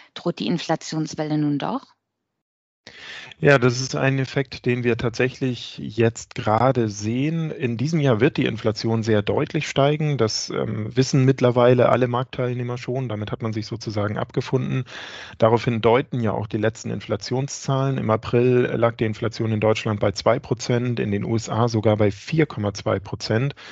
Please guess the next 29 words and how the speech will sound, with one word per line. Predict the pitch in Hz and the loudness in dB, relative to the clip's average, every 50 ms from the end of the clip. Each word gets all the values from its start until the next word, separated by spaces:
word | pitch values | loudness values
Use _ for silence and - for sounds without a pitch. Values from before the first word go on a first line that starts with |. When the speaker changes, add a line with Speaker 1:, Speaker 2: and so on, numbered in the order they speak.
| - - - - - - | -18 -18 -20 -18 -4 -2
Speaker 2:
Das | 113 107 113 | 0 0 2
ist | 110 - | 0 2
ein | - 113 117 | 2 4 4
Niveau, | 117 110 107 113 120 127 | 4 4 4 4 4 4
das | 120 110 - | 4 2 0
hatten | 120 113 - 113 | -2 -2 0 0
wir | 107 | 0
gut | 104 113 117 113 - | 0 0 -2 -4 -6
zehn | - - 123 110 107 | -2 0 0 2 2
Jahre | 104 104 104 110 113 117 110 | 2 2 4 4 4 2 2
lang | 104 101 98 98 | 2 0 0 0
nicht. | 101 117 156 - - - - - - - - - - - - - - | 0 0 -2 -2 -4 -10 -18 -20 -20 -18 -16 -16 -16 -16 -18 -16 -2
Dabei | - 143 120 131 135 | 2 4 4 6 4
zu | - 135 | 4 2
berücksichtigen | 127 123 143 156 - - 147 131 - - 131 127 117 | 0 2 0 0 0 0 -2 0 0 0 -2 0 0
sind | 117 113 110 | 0 -2 -2
viele | - - 147 143 135 123 - - | -2 -4 -2 -2 0 -2 0 2
Einmaleffekte. | 113 120 139 151 151 151 156 147 - - 147 147 - - 156 156 165 175 - _ _ _ _ _ _ _ _ - - | 2 2 4 2 2 0 0 -4 -4 -4 -4 -4 -2 0 0 0 0 -2 -6 _ _ _ _ _ _ _ _ -20 -2
Vor | - - 117 - | 2 2 2 4
allen | 117 110 117 135 135 131 | 4 4 4 4 4 4
Dingen | 131 127 123 123 120 113 | 4 4 4 2 0 -2
die | 117 113 | -4 -4
sogenannten | 110 113 110 110 117 113 113 113 - - 113 110 | -2 -2 -2 -2 0 0 0 0 -2 -4 -6 -6
Energiepreisbasiseffekte, | - - 107 107 104 123 127 - - 120 117 110 - - _ - 101 104 123 123 120 101 - - 113 - - - 117 - - - 127 131 - - - - - - - _ - | -4 -4 -4 -4 -4 -4 -8 -4 -2 0 0 -2 -4 -6 _ -2 0 0 0 -2 -2 -4 -4 -6 -8 -10 -10 -10 -10 -6 -4 -2 -2 -2 -2 -6 -14 -20 -20 -20 -20 _ 2
dadurch, | - 107 117 123 113 113 | 4 4 4 4 2 0
dass | - 120 110 107 - - - | -2 -2 -2 -2 -6 -12 -14
eben | - - - 113 120 117 117 113 113 110 | -12 -8 -6 -4 -4 -4 -4 -4 -6 -6
die | 98 - 110 107 110 | -6 -6 -4 -4 -4
Rohölnotierungen, | 101 - 104 113 135 165 - 139 127 127 127 127 120 120 - - 135 127 131 127 123 127 127 127 123 123 123 120 120 120 - | -4 -2 -2 0 0 2 2 2 2 2 2 0 -4 -4 -6 -6 -2 0 0 0 2 0 0 0 0 -2 -4 -4 -4 -6 -8